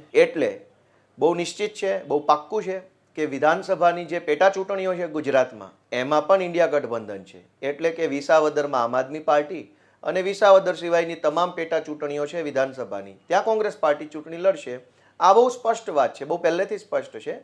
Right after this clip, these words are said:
પણ વિસાવદરમાં આમ આદમી પાર્ટીથી ભાજપ એટલું બધું ડરી ગયું કે ગતકડા કરી, ષડયંત્ર કરી અને વિસાવદરની ચૂંટણી જ આખી ન થવા દીધી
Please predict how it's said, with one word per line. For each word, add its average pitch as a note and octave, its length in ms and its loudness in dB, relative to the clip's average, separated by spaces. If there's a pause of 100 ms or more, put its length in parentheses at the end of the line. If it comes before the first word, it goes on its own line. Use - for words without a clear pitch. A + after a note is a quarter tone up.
(680)
પણ G#3 200 6
વિસાવદરમાં G#3 840 4
આમ D#3 180 4
આદમી F3 320 0
પાર્ટીથી F3 600 0
ભાજપ B2+ 360 -2
એટલું D#3+ 200 -10
બધું E3 200 -10
ડરી D3 260 0
ગયું A2 220 -8 (520)
કે E3 100 0
ગતકડા E3+ 500 0
કરી, E3 220 -4
ષડયંત્ર F#3 540 -2
કરી F3+ 220 -2
અને E3+ 140 -4
વિસાવદરની F3 640 -2
ચૂંટણી F3+ 400 -4
જ A3 60 4
આખી G3 260 0
ન F3 140 -2
થવા C#3+ 280 0
દીધી G#2 340 -12